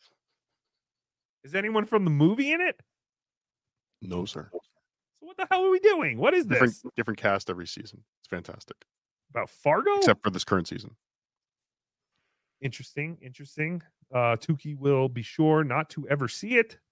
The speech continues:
Speaker 1: just like everything else on T V and in movies. It's all
Speaker 2: As soon
Speaker 1: crap.
Speaker 2: as soon as this season became Home Alone, I was out.
Speaker 1: Really?
Speaker 2: Yes.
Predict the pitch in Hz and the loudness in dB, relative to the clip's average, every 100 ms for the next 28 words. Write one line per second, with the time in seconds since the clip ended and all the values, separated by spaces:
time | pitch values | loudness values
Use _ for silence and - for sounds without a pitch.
0 | _ - - 107 110 107 101 127 233 240 | _ -16 -4 -4 -2 -6 -6 2 6 6
1 | - - 120 117 147 135 165 170 120 120 | 2 -6 -10 -4 -4 0 0 -2 -6 -10
2 | 135 185 226 226 220 202 - _ _ _ | 0 2 4 2 0 -2 -12 _ _ _
3 | _ _ 95 - - 240 262 - - _ | _ _ -10 -6 6 8 8 6 -4 _
4 | _ _ - - 113 110 104 - 107 110 | _ _ -4 4 6 6 4 4 4 6
5 | 98 - 107 101 - _ - - 117 110 | 4 4 4 4 2 _ -14 4 6 6
6 | 95 95 90 80 _ _ _ _ 87 85 | 6 4 2 -4 _ _ _ _ -8 -6
7 | 78 80 98 - _ _ _ _ _ _ | -6 -10 -14 -20 _ _ _ _ _ _
8 | _ _ _ _ _ _ 120 165 320 - | _ _ _ _ _ _ -6 -2 -2 -6
9 | _ _ _ _ _ _ - 85 - - | _ _ _ _ _ _ -16 -14 -14 -20